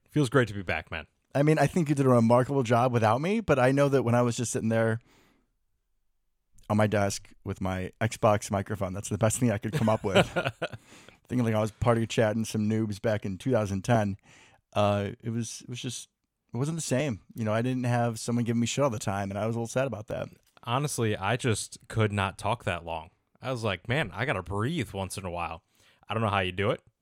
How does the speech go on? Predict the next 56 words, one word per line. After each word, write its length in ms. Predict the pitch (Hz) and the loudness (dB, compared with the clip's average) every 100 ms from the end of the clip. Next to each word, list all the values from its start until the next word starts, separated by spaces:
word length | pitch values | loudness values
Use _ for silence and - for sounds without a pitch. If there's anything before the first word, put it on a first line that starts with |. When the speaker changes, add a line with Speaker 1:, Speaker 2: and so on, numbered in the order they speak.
| _ _ | _ _
Speaker 1:
You're 140 | 110 | -4
the 80 | 101 | -2
talkative 400 | - 87 - 107 95 | -2 -6 -4 -4 -2
one 180 | 104 | -2
of 100 | 110 | -4
the 60 | 110 | -6
two 180 | - 123 | -2 -2
of 80 | 120 | 0
us, 180 | 123 131 | -2 -2
I 60 | |
think. 360 | 110 135 170 - - | -2 -6 -8 -16 -2
Speaker 2:
What? 340 | 269 415 440 | 4 6 6
Speaker 1:
Both 160 | - - | 6 4
Speaker 2:
What 100 | 381 | 4
are 40 | |
you 40 | 107 | 2
Speaker 1:
on 100 | 113 | 2
the 100 | 110 | 0
pod 320 | - 101 123 | 2 2 2
and 120 | 107 | 0
in, 240 | 104 98 95 - | -2 -4 -8 -10
like, 160 | 104 87 | -8 -8
real 280 | 90 107 110 | -2 0 2
life. 340 | 127 170 - - | 2 0 -4 -14
Speaker 2:
What 120 | 151 | -10
are 40 | |
you 40 | 113 | -8
talking 300 | - - - | -8 -8 -10
about? 240 | 60 65 - 104 | -14 -16 -10 -2
Speaker 1:
Um, 440 | 101 95 90 90 | 0 2 0 -4
so 500 | - - 101 95 95 - _ - | -8 -2 -2 -2 -6 -10 _ -6
kudos 340 | 117 120 117 - | 0 0 0 -4
to 60 | |
you. 80 | 156 | -6
I 40 | 98 | -6
thought 120 | 92 | -8
you 60 | 92 | -10
did 140 | 90 | -12
a 20 | |
great 220 | 90 92 - | -10 -12 -8
job 180 | 90 92 | -10 -10
as 120 | - | -8
well. 240 | 107 135 - | -8 -10 -16
I 120 | - 98 | -10 -6
enjoyed 260 | 104 95 | -6 -6
listening 320 | 98 - 127 98 | -6 -8 -12 -10
to 120 | 90 | -12
it. 80 | 87 _ _ _ _ _ _ _ _ _ _ | -14 _ _ _ _ _ _ _ _ _ _
Speaker 2:
But 260 | - 139 127 _ | 4 4 4 _
we 140 | 120 123 | -2 0
are 60 | |
much 200 | 113 110 | 2 0
better 160 | 110 110 | -2 -4
together. 440 | 120 113 80 80 _ | -2 -2 -2 -12 _
So 160 | - 110 | -10 -2
Speaker 1:
Without 720 | 113 - - _ - 92 | -2 -2 -12 _ -8 -6